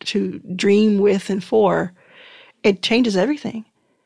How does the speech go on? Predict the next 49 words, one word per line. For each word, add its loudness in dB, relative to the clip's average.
And 2
that 2
can 2
be, 4
like, -4
a -12
child, 2
which -4
I 0
don't -4
have, 0
or 0
it -8
can -2
be, -2
like, -8
the -8
people 0
with -2
you 0
in 0
a -2
movement. 0
For 0
you, 4
it's 0
your, -2
I, -4
I -2
have -2
to -6
assume 2
it's -6
your, -10
your -8
audience, -2
the -2
people -2
who 4
have -10
come 0
up -2
to -4
you, 0
no -2
doubt, -2
and -4
told -2
you -2